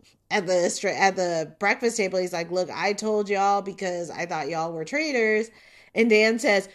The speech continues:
"You told me, but I'm not a traitor." <laughs> And here's what I'm gonna say. To Dan's defense, being, "I'm not a traitor,"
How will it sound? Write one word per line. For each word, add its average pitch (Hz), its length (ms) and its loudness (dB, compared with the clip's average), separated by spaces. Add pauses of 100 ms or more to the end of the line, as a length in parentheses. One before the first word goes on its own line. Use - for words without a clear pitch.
"You 320 240 6
told 349 360 2
me, 226 320 2 (160)
but 214 120 6
I'm 349 220 6
not 226 160 2
a 202 80 4
traitor." 196 520 4
<laughs> - 100 -2 (2250)
And 349 120 4
here's 440 260 10
what 440 160 6
I'm 392 200 6
gonna 370 140 6
say. 214 420 4 (500)
To 294 400 4
Dan's 269 600 4
defense, 254 680 0
being, 220 380 2
"I'm 214 240 0
not 220 180 2
a 190 80 -2
traitor," 233 600 0